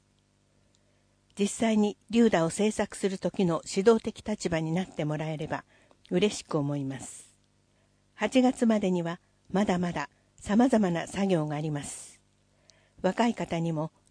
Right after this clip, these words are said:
ぜひ参加してもらいたいですし、そういう方がいると嬉しいです。スネオリ雨乞いは地域の方々の協力で成り立っている行事です。行事当日に向けて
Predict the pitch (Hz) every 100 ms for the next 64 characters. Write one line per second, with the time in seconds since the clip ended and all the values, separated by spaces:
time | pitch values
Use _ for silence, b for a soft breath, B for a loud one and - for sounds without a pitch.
0 | - 226 233 190 - - 196 202 190 -
1 | 175 170 160 156 156 156 147 151 - -
2 | - _ b b b b b - 214 220
3 | 226 214 220 214 202 170 160 - 151 -
4 | - 185 196 - 202 165 156 - - -
5 | _ _ _ _ _ _ _ _ _ _
6 | _ _ _ _ _ - - 208 240 226
7 | 214 202 202 185 170 160 156 - _ _
8 | _ - 262 262 - 185 175 180 196 180
9 | 170 160 - 196 208 196 - 180 - 185
10 | 180 190 190 - 156 147 156 147 143 -
11 | 135 131 - - - _ _ _ _ _
12 | _ _ _ _ _ 226 240 233 - 220
13 | 220 220 208 190 185 185 175 175